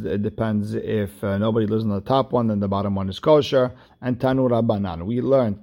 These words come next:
teshevu. It says you have to sit in the sukkah, teshevu shvat yamim, and we understood,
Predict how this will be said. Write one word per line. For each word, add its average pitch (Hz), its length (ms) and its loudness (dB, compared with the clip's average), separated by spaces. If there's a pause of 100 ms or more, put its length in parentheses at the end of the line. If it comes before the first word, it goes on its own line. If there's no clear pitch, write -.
teshevu. 113 1000 2 (120)
It 113 220 -6
says 135 300 4
you 123 80 2
have 123 140 -6
to - 40 -16
sit 143 160 -10
in 127 80 -4
the 120 60 -4
sukkah, 113 580 -6
teshevu 117 340 -2
shvat 98 340 -6
yamim, 104 420 -2
and 131 120 2
we 123 80 2
understood, 139 500 -2